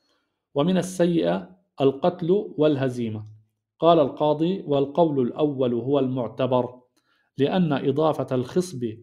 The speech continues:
والغلاء إلى الله تعالى وإضافة كثرة النعم وقلتها إلى الله تعالى جائزة، أما إضافة النصر والهزيمة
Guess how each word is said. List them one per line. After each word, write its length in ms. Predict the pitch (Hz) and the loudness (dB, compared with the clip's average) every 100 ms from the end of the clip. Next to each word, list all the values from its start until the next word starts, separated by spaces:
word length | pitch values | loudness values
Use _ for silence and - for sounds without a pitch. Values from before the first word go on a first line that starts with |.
| _ | _
والغلاء 640 | 131 151 135 135 151 147 131 | 2 2 2 0 0 -2 -4
إلى 260 | 135 139 | -2 0
الله 360 | 123 127 135 127 | 0 -2 -2 -4
تعالى 600 | 131 127 143 117 107 107 _ _ _ _ | -4 0 0 0 -4 -12 _ _ _ _
وإضافة 720 | 139 151 151 180 151 131 127 | -2 0 2 2 2 -2 -6
كثرة 480 | 120 175 143 139 139 | -4 -6 -4 -4 -4
النعم 500 | 135 151 143 131 120 | -4 -4 -4 -4 -2
وقلتها 800 | 123 123 147 143 160 147 127 127 | -4 -2 -2 2 0 0 -4 -4
إلى 220 | - 143 | -4 -2
الله 400 | 127 123 147 131 | -2 -2 -2 -2
تعالى 560 | 123 120 123 143 127 117 | -6 -6 -4 -2 -2 -2
جائزة، 680 | 127 127 - 117 123 - _ _ _ _ _ _ 180 | -2 -4 -4 -6 -8 -10 _ _ _ _ _ _ -2
أما 440 | 208 175 139 135 | 0 2 0 -2
إضافة 380 | 135 160 156 135 | 0 0 0 -4
النصر 440 | 131 131 160 143 127 | -4 -4 -4 -2 0
والهزيمة 640 | 143 139 127 147 151 123 | 0 -2 -6 -6 -4 -6